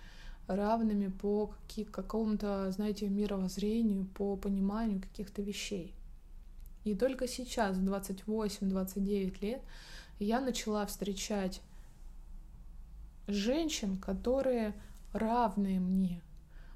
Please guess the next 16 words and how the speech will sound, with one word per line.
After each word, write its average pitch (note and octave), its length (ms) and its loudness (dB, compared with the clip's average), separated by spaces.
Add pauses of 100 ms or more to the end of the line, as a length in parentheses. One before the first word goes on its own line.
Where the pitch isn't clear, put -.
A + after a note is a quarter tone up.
(140)
которые A3+ 720 2 (880)
примерно G3+ 960 2 (840)
пришли A3+ 480 0
к - 140 -10
тем G3+ 200 0
пониманиям, G3 760 2
которые F#3+ 480 0
имею G#3 360 6
я F#3+ 280 2
сейчас - 340 -6
в - 60 -6
своей F#3 260 -2
жизни. E3+ 380 -4 (760)
Но B3 500 6
у A#3 60 2
меня A#3 640 2